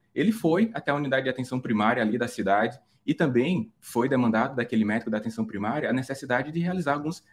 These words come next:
triagens a fim de que diagnostique de fo-, forma precoce algumas condições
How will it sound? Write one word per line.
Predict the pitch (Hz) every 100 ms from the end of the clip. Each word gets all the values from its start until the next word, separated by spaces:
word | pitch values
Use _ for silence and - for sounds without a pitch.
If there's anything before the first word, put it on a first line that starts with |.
| _
triagens | 180 139 131 135 151 - _ -
a | 131
fim | 139
de | 151
que | - 127 98
diagnostique | 113 113 113 110 151 -
de | 131
fo-, | - 110 -
forma | 120 113
precoce | 113 - - 147 175 123
algumas | 113 113
condições | 113 110 - 151 185 -